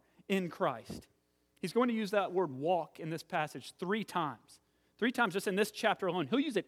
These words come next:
eight times in, in the, in, altogether in this letter. And in all of these, in every single one of them, that word walk is used as a figurative way of describing a literal outworking of the gospel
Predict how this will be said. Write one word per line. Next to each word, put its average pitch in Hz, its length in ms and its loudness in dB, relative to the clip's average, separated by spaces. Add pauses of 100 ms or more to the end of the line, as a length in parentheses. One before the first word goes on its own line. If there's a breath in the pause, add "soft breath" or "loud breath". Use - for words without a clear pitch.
(100)
eight 254 300 4
times 151 440 0 (300 loud breath)
in, 185 240 0
in 202 140 0
the, 160 160 4 (260 loud breath)
in, 185 200 -2
altogether 185 460 4
in 170 80 2
this 170 140 -2
letter. 160 320 2 (260 loud breath)
And 190 120 2
in 190 180 2
all 269 340 8
of 208 120 4
these, 117 440 -4 (300)
in 190 220 0
every 240 240 6
single 233 260 -2
one 185 120 2
of 151 80 0
them, - 0 -
that 208 140 2
word 220 200 2
walk 170 420 2
is 170 140 -2
used 196 180 -2
as 175 60 0
a 151 140 -2 (160)
figurative 269 520 -2
way 202 160 4
of 170 80 4
describing 175 540 0
a 160 80 2
literal 240 600 2
outworking 180 800 2 (300 soft breath)
of 196 220 6
the 196 100 2
gospel 156 520 -2